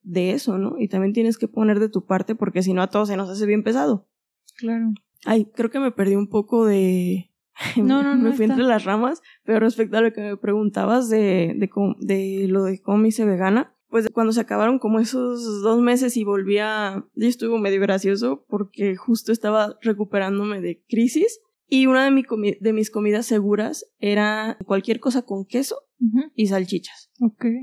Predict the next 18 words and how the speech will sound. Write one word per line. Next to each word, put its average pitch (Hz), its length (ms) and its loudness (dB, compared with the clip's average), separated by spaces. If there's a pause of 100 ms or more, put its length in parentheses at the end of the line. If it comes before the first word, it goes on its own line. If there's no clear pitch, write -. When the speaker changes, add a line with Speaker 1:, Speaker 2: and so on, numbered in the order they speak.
(580)
Speaker 1:
Entonces, 247 720 2
llegó 220 200 2
un 220 140 4
punto 247 440 0
en 233 80 2
el 208 120 2
que 208 120 0
yo 208 80 2
estaba 220 300 -2
bien 226 160 2
desesperada 220 680 2
porque 208 260 -2
sentía 202 320 -4
que 214 140 -2
no 220 360 0
podía, 220 640 0 (300)
eh, 214 260 0
estabilizarme. 202 960 0